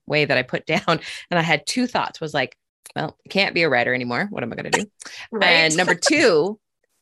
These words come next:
Speaker 1: "How do I learn to do that so I can continue to
Speaker 2: Mm.
Speaker 1: be a writer?" And her books
Speaker 2: Mm.
Speaker 1: both had, both of those books had that effect on me. So I can,
Speaker 2: Mm-hmm.
Speaker 1: I can guarantee you'll like that one too.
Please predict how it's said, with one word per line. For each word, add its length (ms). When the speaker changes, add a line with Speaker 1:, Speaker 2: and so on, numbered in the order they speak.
Speaker 1:
"How 200
do 80
I 100
learn 200
to 60
do 240
that 280
so 80
I 60
can 160
continue 600
to 100
Speaker 2:
Mm. 40
Speaker 1:
be 100
a 80
writer?" 400
And 200
her 120
books 360
Speaker 2:
Mm. 100
Speaker 1:
both 260
had, 440
both 280
of 80
those 200
books 200
had 180
that 120
effect 320
on 140
me. 120
So 140
I 100
can, 180
Speaker 2:
Mm-hmm. 180
Speaker 1:
I 60
can 100
guarantee 300
you'll 140
like 180
that 160
one 140
too. 240